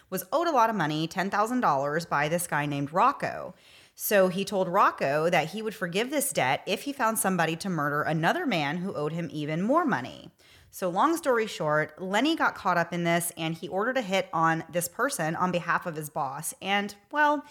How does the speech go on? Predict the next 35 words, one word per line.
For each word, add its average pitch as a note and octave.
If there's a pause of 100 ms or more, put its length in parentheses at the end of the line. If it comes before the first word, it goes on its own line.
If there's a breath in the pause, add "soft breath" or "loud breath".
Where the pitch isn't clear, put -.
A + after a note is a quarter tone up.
(140 loud breath)
he C4+
went G3
to F#3+
jail, C3+
and F#3
he G3
was F#3
not F#3
in A#3+
Leslie's F3
life D#3
when E3
she E3
was E3
growing D3+
up C#3 (100)
at D3
all. - (960 soft breath)
Her G#3+
mom G3+
moved C#4
Leslie F3+
and E3+
her E3
brothers D#3+
to F3+
South D#3+
Carolina E3+
when E3
Leslie D#3
was D#3+
just D#3
a E3+
small C#3+
child. C3